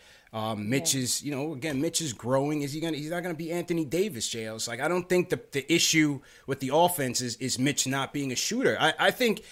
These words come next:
Speaker 1: Mitch has al-, honestly made strides in, in keeping the offense flowing by making the dribble handoffs and, and making the skip passes and so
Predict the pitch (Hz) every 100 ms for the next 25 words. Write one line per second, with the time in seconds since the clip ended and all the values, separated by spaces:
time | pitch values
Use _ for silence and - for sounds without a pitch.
0 | - - 202 175 202 208 - 180 185 190
1 | 190 202 190 190 156 - 160 214 240 180
2 | 160 160 151 147 180 175 160 156 160 160
3 | 160 - - 139 233 208 120 - - _
4 | - 143 151 151 147 135 151 139 139 139
5 | 131 135 131 123 135 123 131 135 147 139
6 | 131 - 143 - 135 131 - 131 117 120
7 | -